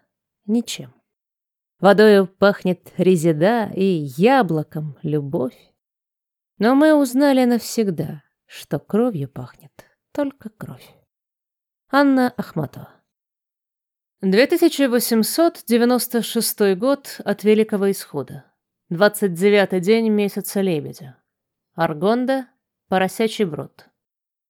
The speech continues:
Анри Мальвани любил повторять, что хороший полководец любую кочку сделает крепостью,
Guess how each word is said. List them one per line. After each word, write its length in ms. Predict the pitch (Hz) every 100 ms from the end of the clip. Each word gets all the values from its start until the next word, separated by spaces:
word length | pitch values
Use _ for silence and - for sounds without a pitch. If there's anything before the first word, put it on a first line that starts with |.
| _ _ _ _ _ _ _ _ _
Анри 240 | 190 247 381
Мальвани 500 | 349 302 330 311 277
любил 340 | 269 254 262
повторять, 540 | 220 208 220 262 269 -
что 300 | - 202 196
хороший 540 | - 202 247 240 214
полководец 1000 | 208 190 190 180 170 254 285 143 139 -
любую 440 | 170 190 339 320
кочку 520 | - 285 277 - - 202
сделает 580 | 156 202 214 196 190
крепостью, 760 | - 180 156 - 131 - 139